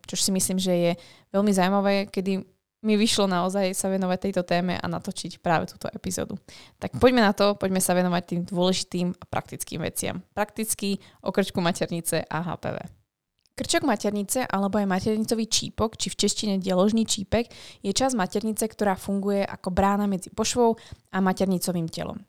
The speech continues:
Čípok maternice je ochrannou bránou maternice a chráni ju pred prenikom nečistôt a patogénov. Takže je to vlastne taký náš veľký ochranca našich intimných partií a hlavne toho najdôležitejšieho miesta, ktoré dáva život.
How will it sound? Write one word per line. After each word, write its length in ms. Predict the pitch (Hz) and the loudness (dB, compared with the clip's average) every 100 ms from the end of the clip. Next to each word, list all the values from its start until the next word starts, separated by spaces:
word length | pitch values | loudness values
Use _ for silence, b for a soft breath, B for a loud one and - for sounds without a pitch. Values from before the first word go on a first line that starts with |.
| _ | _
Čípok 240 | - 269 294 | -4 2 2
maternice 640 | - - 226 247 285 285 | 2 0 -2 0 0 -2
je 320 | - 190 185 - - | 0 2 2 0 -6
ochrannou 400 | 202 254 247 214 | 0 2 2 4
bránou 400 | 185 175 180 202 | 4 4 4 4
maternice 480 | 185 190 208 202 - | 2 0 -2 -2 -4
a 160 | - | -4
chráni 480 | 185 - 196 202 208 | -6 -2 -2 0 0
ju 80 | 202 | 0
pred 160 | 190 180 | 0 0
prenikom 480 | 185 190 196 190 | 0 0 0 0
nečistôt 560 | 196 180 190 - 190 180 - | 0 0 0 -2 -2 -4 -6
a 80 | - | -8
patogénov. 640 | 156 170 170 180 - - | -4 -2 -2 -4 -6 -4
Takže 240 | 269 269 | 0 2
je 40 | 269 | 4
to 0 | |
vlastne 320 | 240 233 220 | 4 4 2
taký 240 | 202 - 196 | -2 0 2
náš 240 | 180 185 B B B B _ _ _ | 2 2 B B B B _ _ _
veľký 720 | - 185 180 185 185 180 - 185 | 0 0 0 -2 -2 -4 -2 -2
ochranca 640 | - 190 175 170 180 175 B B B | 4 4 4 2 2 0 B B B
našich 480 | 175 175 - 175 - - _ | 0 2 2 -2 -6 -12 _
intimných 400 | 185 185 190 185 | -4 0 2 0
partií 480 | - 180 - 190 180 175 | 2 2 2 -2 0 0
a 80 | 170 | 0
hlavne 240 | 175 175 | 0 -2
toho 160 | 180 180 | 0 0
najdôležitejšieho 720 | 170 175 175 175 175 180 208 | 0 2 2 2 -2 -2 0
miesta, 400 | 180 175 175 180 | 0 -2 -2 -6
ktoré 240 | - 175 | -4 -2
dáva 240 | 170 165 170 | -2 -2 -2
život. 400 | 165 165 165 | -4 -4 -8